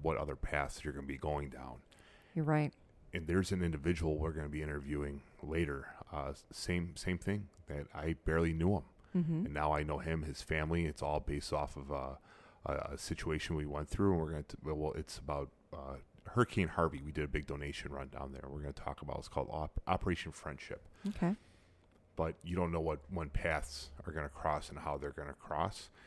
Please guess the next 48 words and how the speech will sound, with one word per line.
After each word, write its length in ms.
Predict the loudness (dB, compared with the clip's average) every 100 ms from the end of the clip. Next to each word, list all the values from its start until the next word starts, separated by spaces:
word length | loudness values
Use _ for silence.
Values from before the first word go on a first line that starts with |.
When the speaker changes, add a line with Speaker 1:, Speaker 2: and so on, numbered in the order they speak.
| -20 -8
Speaker 1:
And 140 | -8
here 140 | -2 0
we 140 | 2
are 260 | 4 4 4
sitting 340 | 0 -4 -4 -4
with 180 | -8
two 200 | -4 -2
souvenir 560 | -2 -2 -2 -2 -2 -4
cups 540 | 0 0 0 -4 -12 -16 -20 -6
from 240 | -2 0
Logan's. 400 | 2 2 0 -2
And 100 | -2
where's 160 | -2 0
that 140 | 0
one 140 | 0 -2
from? 280 | -4 -6 -6 -14 -10
Speaker 2:
This 260 | -6 -6 -4
one 280 | -2 -2 0
is 200 | 2 2
Speaker 1:
It's 80 | 4
a 40 |
Blackhawks 540 | 4 4 4 -2 -2
Speaker 2:
yeah, 120 | -2 -2
Speaker 1:
one. 40 |
Speaker 2:
it's 120 | 0
a 20 | 0 2
Speaker 1:
It's 80 | 4
probably 220 | 6 6
from 120 | 4
Speaker 2:
Blackhawks. 80 | 0
Speaker 1:
a 40 |
bar 320 | 4 6 6 4 -10 -18 -20 -20
full 220 | 8 10 10
of 140 | 8
ice 300 | 2 2 6
water. 320 | 6 8 6 2 -2 10
<laughs> 400 | 12 12 10 12
And, 360 | 12 12 10 8 4 2 4 2 2 -2
and, 280 | 4 6 8
Speaker 2:
The 80 | 10
Speaker 1:
uh, 40 |
Speaker 2:
hard 240 | 10 10 6
stuff. 280 | 6 6 6 0
Speaker 1:
yeah, 200 | 8 8
it's 200 | 8 2
really, 260 | 4 4 2
really 260 | 0 0 0
just, 300 | -4 -6 -8